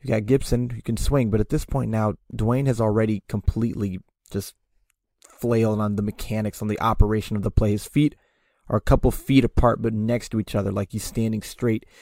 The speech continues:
face to face, talking to somebody. And then he goes from there, and let me get this to play. He goes from there, and then he goes right, which puts the pressure right on him when he could have just stepped up because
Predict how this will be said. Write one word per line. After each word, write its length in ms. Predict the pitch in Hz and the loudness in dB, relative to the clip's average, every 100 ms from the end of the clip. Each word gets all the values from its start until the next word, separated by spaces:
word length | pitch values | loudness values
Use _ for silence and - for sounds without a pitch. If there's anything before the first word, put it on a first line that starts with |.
| - _ - | -20 _ 2
face 260 | 127 - | 2 2
to 100 | 117 | -4
face, 320 | - 117 113 | -2 -2 -2
talking 380 | - 110 107 107 | -2 -2 -2 -4
to 80 | 95 | -6
somebody. 500 | - 101 98 98 95 _ _ _ - - _ - | -4 -2 -2 -2 -6 _ _ _ -20 -20 _ 0
And 120 | 120 | 4
then 80 | 127 | 6
he 80 | 117 | 6
goes 200 | 120 113 | 6 6
from 260 | 113 107 | 0 4
there, 460 | 127 143 117 107 - _ _ _ _ - | 8 8 8 4 -2 _ _ _ _ 0
and 400 | 113 113 110 104 - _ _ _ _ _ _ | 4 4 4 0 -8 _ _ _ _ _ _
let 100 | 113 | -10
me 120 | - - | -8 -10
get 160 | - | -8
this 140 | 120 - | -8 -6
to 100 | - | -2
play. 240 | 123 117 | 2 2
He 60 | 107 | 4
goes 200 | 123 131 | 2 2
from 220 | 117 107 | -2 2
there, 380 | 127 131 113 113 _ _ _ 117 | 6 6 4 -2 _ _ _ -2
and 160 | 113 | 2
then 220 | 117 113 - _ _ _ - | 2 2 -4 _ _ _ -6
he 200 | - 143 | -2 4
goes 260 | 135 110 | 4 4
right, 380 | 107 117 131 - | 0 2 2 0
which 300 | 110 - - | -4 -4 0
puts 260 | - 139 - | 2 2 0
the 120 | 113 | -6
pressure 400 | - 127 123 107 | 0 2 2 0
right 160 | 107 107 | -2 0
on 200 | 123 107 | 0 0
him 260 | 104 107 _ _ _ _ - | -2 -4 _ _ _ _ -4
when 120 | 117 | -2
he 80 | 113 | 0
could 220 | - 135 | 2 2
have 100 | 113 | 2
just 220 | 113 - | -4 -6
stepped 360 | - 117 - - - | -2 -2 -2 -8 -2
up 280 | 120 - - - _ _ _ _ _ - | 0 0 -2 -4 _ _ _ _ _ -10
because 520 | 135 - 107 98 - | -8 -2 0 -2 -6